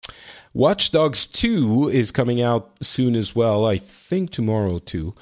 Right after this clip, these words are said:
Um, it's, it still, you know, it still looks to me, there's been a bunch of other trailers. Uh, it still looks to me as Grand Theft Auto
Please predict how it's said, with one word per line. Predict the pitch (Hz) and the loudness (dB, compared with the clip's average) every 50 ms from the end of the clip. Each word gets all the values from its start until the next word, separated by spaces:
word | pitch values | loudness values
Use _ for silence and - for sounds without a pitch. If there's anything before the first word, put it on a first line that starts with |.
| - - - - - _ - | -20 -20 -20 -20 -20 _ -2
Um, | 139 143 147 147 147 151 151 147 147 143 139 - _ _ - - - _ _ - | 2 2 4 4 2 2 0 0 -2 -4 -6 -10 _ _ -20 -20 -20 _ _ 0
it's, | - 180 190 190 - - - - - - - - _ - | 2 2 2 2 0 -2 -2 -2 -4 -6 -10 -12 _ -8
it | 170 165 113 92 190 185 180 | -8 -8 -4 -2 0 0 0
still, | - - - 180 185 190 190 185 180 170 - | 0 0 2 4 4 6 4 4 4 0 -2
you | 151 170 170 | -2 0 2
know, | 165 160 151 | 2 2 0
it | 127 139 | 0 -2
still | - - 170 170 170 | 0 0 2 2 2
looks | 165 156 156 147 - - | 2 2 0 0 0 -2
to | 147 | 0
me, | 139 143 139 | 0 0 2
there's | 131 139 131 127 - | 2 2 0 0 0
been | - 143 135 | 0 0 0
a | 107 | 0
bunch | 101 120 120 117 113 113 | 0 0 0 0 0 -2
of | 123 110 | 0 2
other | 117 113 113 117 110 110 107 107 98 - _ _ _ - 143 - | 2 2 2 2 2 2 2 0 -2 -4 _ _ _ -20 -16 -8
trailers. | - - 131 127 131 123 135 139 139 139 135 131 - - - - - - - | -4 0 2 2 2 2 2 2 2 0 0 -4 -6 -8 -10 -20 -20 -8 -2
Uh, | 127 127 123 120 110 | 2 2 2 2 2
it | 123 - | -2 -4
still | - - 151 156 151 | 0 2 2 2 4
looks | 151 139 143 143 - - - | 4 2 2 2 0 -2 0
to | 147 139 | 0 2
me | 135 127 131 135 139 139 139 - _ - | 2 2 2 2 0 0 -2 -4 _ -6
as | - 151 131 127 123 123 120 120 113 113 - - - - - _ _ - - _ _ _ _ - | -2 0 2 2 2 2 0 0 0 -2 -2 -2 -4 -6 -8 _ _ -20 -20 _ _ _ _ -2
Grand | 123 127 127 127 120 - | 0 2 2 2 0 2
Theft | - 127 120 - - 123 | 2 0 0 0 0 2
Auto | 117 117 117 113 117 113 117 117 117 117 120 - | 2 4 4 2 2 2 2 2 2 2 0 -2